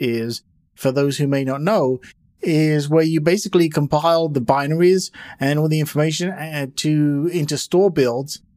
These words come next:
that are then ready to be validated and distributed up to the store or some distribution method of your choice. Now,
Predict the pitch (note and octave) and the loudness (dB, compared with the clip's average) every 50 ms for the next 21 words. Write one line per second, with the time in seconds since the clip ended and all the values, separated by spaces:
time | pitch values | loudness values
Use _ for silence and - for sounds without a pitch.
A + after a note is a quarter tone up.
0 | _ _ _ _ - B2+ D3+ D#3 D#3+ D#3 D#3 D#3+ E3 E3 D#3+ D#3 D3+ D#3+ D#3+ E3 | _ _ _ _ 0 2 4 6 6 4 4 4 2 2 2 4 4 4 4 4
1 | E3 E3 D#3+ D3+ - C#3+ C#3 C#3 C3 B2+ B2 D3 D3 D#3 D#3 D#3 D#3 E3 D#3+ E3 | 4 0 0 -2 -4 -2 0 0 0 2 4 4 4 4 2 2 2 2 2 2
2 | E3 F3 F3+ F3+ F3+ F3+ - C#3+ C#3+ C3+ C3+ C3+ C3+ C3+ C3 C#3 C#3 - - - | 2 4 4 2 2 0 -2 -2 -2 -2 -2 -2 -2 -4 -4 -4 -4 -4 -4 -4
3 | E3+ D#3 D#3+ D#3+ D#3 D3+ C#3+ D#3 D3+ D3 - - C3+ C3+ C3 - - - F3+ F#3 | -4 -2 -2 0 0 0 0 0 -2 -2 -4 -6 -6 -4 -6 -6 -4 -2 0 2
4 | G3 G#3 G#3+ G#3+ G3+ - - C3+ C3+ C3 C3+ C3+ C#3 C3+ B2+ A2 - - D#3+ D3+ | 2 2 0 0 -2 -2 -2 0 0 0 0 0 -2 -2 -4 -4 -4 -2 -2 -2
5 | D3 C#3 C3+ B2+ C3+ C#3 - - C#3 A#2+ B2+ C#3 C#3 C3 - B2+ B2+ C3+ C#3 C3 | 0 -2 -2 -2 -2 -4 -4 -4 -4 -4 -2 -4 -4 -4 -4 -4 -2 -2 -2 -2
6 | - C3+ B2 B2 A#2 A#2+ A#2+ A2+ A2 - - F#3 E3+ B2 G2 F#2+ - - - _ | -2 -4 -4 -2 -2 -4 -4 -4 -6 -6 -4 -2 -2 -2 -4 -8 -12 -14 -16 _
7 | _ _ _ _ _ _ _ _ _ _ - D3 D3 D3+ D3+ D3 D3 C#3+ C#3 C#3 | _ _ _ _ _ _ _ _ _ _ -6 -4 -2 -2 -2 0 0 0 0 0
8 | D3+ D#3+ | -2 -6